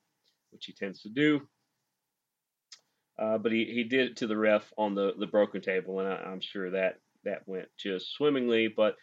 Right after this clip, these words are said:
this just sets up, they're, they're gonna face for a fourth time. It's gonna be WrestleMania. I don't know why they burned a third time like this on Elimination Chamber, but hey, we go over all the time that they don't ask our opinion.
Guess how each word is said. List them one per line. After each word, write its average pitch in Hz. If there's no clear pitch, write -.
this -
just -
sets 123
up, 110
they're, 110
they're 117
gonna 131
face 117
for 120
a 117
fourth 104
time. 101
It's 95
gonna 104
be 107
WrestleMania. 101
I -
don't 117
know 107
why 107
they 95
burned 107
a -
third 113
time 107
like 101
this 107
on 98
Elimination 120
Chamber, 117
but 101
hey, 95
we 147
go 170
over 156
all 143
the 123
time 117
that 104
they 147
don't 147
ask 139
our 104
opinion. 92